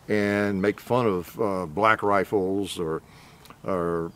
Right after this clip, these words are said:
uh, Glocks or, you know, any, any kind of polymer pistol, pistol,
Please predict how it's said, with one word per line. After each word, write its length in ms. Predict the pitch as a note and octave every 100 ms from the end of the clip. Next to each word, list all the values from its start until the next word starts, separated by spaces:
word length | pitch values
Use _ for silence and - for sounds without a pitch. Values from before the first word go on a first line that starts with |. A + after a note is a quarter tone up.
| -
uh, 160 | F2
Glocks 760 | D#2 G2+ G2 G2 - - - G2
or, 300 | F#2 F2 F2 -
you 80 | G#2
know, 80 | F#2+
any, 200 | G2+ F2+
any 220 | A2+ G#2
kind 220 | - G#2
of 80 | F#2
polymer 420 | - F2+ F#2 E2+
pistol, 460 | - C#3+ - F#2 F2+ - -
pistol, 280 | C#3+ D#3 G2